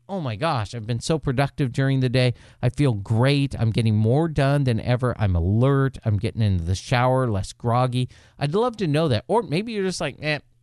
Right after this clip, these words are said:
garbage, didn't work for me." I'd love to know that too, because you know what? Works for some people, it doesn't work for others. All right? Again, show notes are at P desmond adams dot com slash zero three zero for episode thirty.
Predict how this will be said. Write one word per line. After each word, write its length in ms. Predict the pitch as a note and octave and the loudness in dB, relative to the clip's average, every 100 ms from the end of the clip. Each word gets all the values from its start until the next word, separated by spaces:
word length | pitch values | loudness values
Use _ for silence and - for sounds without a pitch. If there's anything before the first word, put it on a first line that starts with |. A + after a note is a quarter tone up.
| _ | _
garbage, 460 | - G#2 G2 G2 - | -4 -2 0 -2 -6
didn't 280 | A#2 A#2+ G#2 | -6 -4 -2
work 180 | F#2 - | -4 -4
for 80 | F#2+ | -4
me." 220 | F#2 F#2 - | -4 -4 -8
I'd 100 | G#3 | -4
love 140 | B3+ | -4
to 80 | A#3 | -2
know 100 | A#3 | -4
that 300 | A#3 A#3 - | -2 -4 -6
too, 260 | G#3 A#3 G#2+ | -6 -6 -4
because 340 | G#2+ C#3 C3 - _ _ | -6 -6 -8 -10 _ _
you 120 | G#3 | -10
know 40 | G3 | -6
what? 240 | G#3 - | -6 -6
Works 220 | D#3+ F3+ | -10 -12
for 140 | - E3 | -10 -8
some 180 | E3 D#3 | -4 -4
people, 300 | E3+ E3 D3+ | -6 -4 -6
it 60 | |
doesn't 240 | C3+ C3+ C3 | -2 -4 -4
work 160 | B2+ | -6
for 120 | - - | -8 -4
others. 360 | G#2+ D2+ - - | -4 -4 -12 -2
All 80 | |
right? 220 | E3+ A#3+ - _ - | -2 -2 -6 _ -6
Again, 380 | E3+ G#3 F3+ - - | -2 0 0 -4 -10
show 240 | - G#3+ | -2 0
notes 260 | G3 G3 E3+ | 0 -2 -2
are 60 | |
at 180 | C#3 - | -4 -4
P 400 | - G#3 G#3+ G#3 | -4 -2 -2 -2
desmond 560 | F#3+ D#3 E3 E3 F3+ E3 | -4 -2 -2 -2 -4 -4
adams 480 | C#3 C#3 E3+ F#3 - _ | -2 -2 -2 -6 -14 _
dot 320 | B2+ B2+ F#3 | 0 0 0
com 360 | - F#3+ F3+ D4+ | -4 -2 -2 -4
slash 440 | - D#3+ C3 F3 - C3 | -6 -2 -2 -4 -10 -8
zero 500 | A#2 D3+ E3+ G#3 B3 _ | -2 0 0 -2 -4 _
three 460 | - D3 D3+ F3+ G3+ _ - | -4 0 0 -2 -6 _ -12
zero 400 | B2 C3 A2 G#2+ | -4 0 0 0
for 220 | - - | -4 -8
episode 720 | A2+ G#2+ C3 - G#2 G#2+ A#2+ - _ - | -6 -6 -8 -6 -4 -4 -8 -18 _ -8
thirty. 400 | F#2 D#2+ - | -6 -6 -12